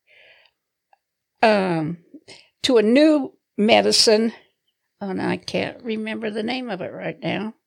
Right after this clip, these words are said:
But, um, anyway, it, it was working really well. And so I came here and I got a doctor here, and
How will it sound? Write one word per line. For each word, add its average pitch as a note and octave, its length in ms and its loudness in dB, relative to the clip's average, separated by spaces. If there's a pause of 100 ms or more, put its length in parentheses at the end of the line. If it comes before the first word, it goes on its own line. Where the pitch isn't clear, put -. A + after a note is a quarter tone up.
(840)
But, G#3+ 520 4 (160)
um, F#3 560 2 (880)
anyway, B3 640 2 (300)
it, - 180 -4 (200)
it - 180 -2
was D#4 240 2
working C4+ 460 2
really A3+ 340 4
well. C4 460 0 (420)
And G#3 120 0
so G#3+ 300 4
I G#3 80 4
came A#3+ 440 -2
here A3+ 380 4
and G#3+ 140 2
I F#3+ 80 2
got G#3 240 4
a G#3+ 60 2
doctor G3 520 2
here, F#3+ 360 2 (420)
and G3+ 540 2